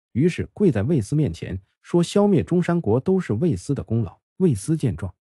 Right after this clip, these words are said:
顺水推舟给了岳阳一块封地，但此后便不再重用他。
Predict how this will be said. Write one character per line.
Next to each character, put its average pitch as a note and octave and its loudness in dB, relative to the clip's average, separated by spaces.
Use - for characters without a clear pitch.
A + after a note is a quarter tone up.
顺 A3 4
水 - -2
推 E3+ 2
舟 E3+ 2
给 - -4
了 G2+ -2
岳 D#3+ 2
阳 F#2+ 0
一 A#2 0
块 G2+ -6
封 B2+ 0
地， B2+ -6
但 F#3+ 2
此 - -8
后 D3+ -2
便 B2 0
不 - -2
再 D#3+ 0
重 C3+ -2
用 F#2 -2
他。 - -16